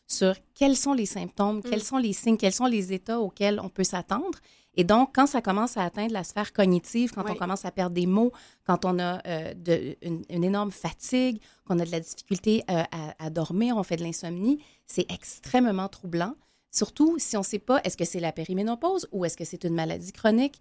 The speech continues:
Speaker 2: Mhm.
Speaker 1: Donc, parce que dans beaucoup de cas, les symptômes sont les mêmes. Et donc, oui, effectivement, j'essaie vraiment de, d'aller vers les femmes qui sont dans les, dans les milieux professionnels, corporatifs. Et c'est plutôt difficile parce que même si, si c'est une question,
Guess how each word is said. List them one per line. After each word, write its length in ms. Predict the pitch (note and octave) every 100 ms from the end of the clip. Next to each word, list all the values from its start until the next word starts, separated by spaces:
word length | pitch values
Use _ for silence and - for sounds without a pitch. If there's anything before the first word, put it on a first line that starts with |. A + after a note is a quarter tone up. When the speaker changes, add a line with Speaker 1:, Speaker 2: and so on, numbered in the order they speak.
| -
Speaker 2:
Mhm. 240 | A#3 A3+
Speaker 1:
Donc, 240 | G3 F3+ - - _ -
parce 160 | F3+
que 80 | G3+
dans 160 | F#3+ F3+
beaucoup 320 | F#3+ - C4+
de 60 |
cas, 340 | - A#3+ C4 C4+
les 120 | F3
symptômes 380 | F3+ F3+ F3 G3
sont 120 | - F#3
les 140 | E3+
mêmes. 260 | E3 D2+ G3+ _ _ _
Et 80 | -
donc, 260 | F#3 F#3+ -
oui, 120 | B3+
effectivement, 640 | G#3 F#3+ - F#3+ F#3 G#3+
j'essaie 240 | G#3+ F3 F3+
vraiment 400 | F3+ F3+ G3+ A3 F3+
de, 280 | E3+ E3 D#3+
d'aller 380 | F3 F#3 G#3+
vers 400 | G#3+ F#3 F3+ G3
les 120 | G3 E3+
femmes 280 | - G3+
qui 100 | G3+
sont 120 | - F#3
dans 100 | F3
les, 200 | E3+ F3+
dans 160 | F#3+
les 120 | E3+
milieux 240 | F3 F3 F#3+
professionnels, 580 | - F3+ F3 F3 F3+ G3+
corporatifs. 680 | F#3 F3+ F3 E3 - B3+ - - _ _ _
Et 340 | G3 A3 B3 -
c'est 560 | - - - - A3+ A3+ _ _
plutôt 360 | - A#3 A3+ B3
difficile 460 | G#3 - - B3+
parce 280 | C4 G3 -
que 220 | - A3
même 260 | A3+ G#3 A#3+
si, 300 | B3 - G3+
si 200 | - -
c'est 200 | - F3+
une 120 | F#3
question, 340 | F3+ E3+ A3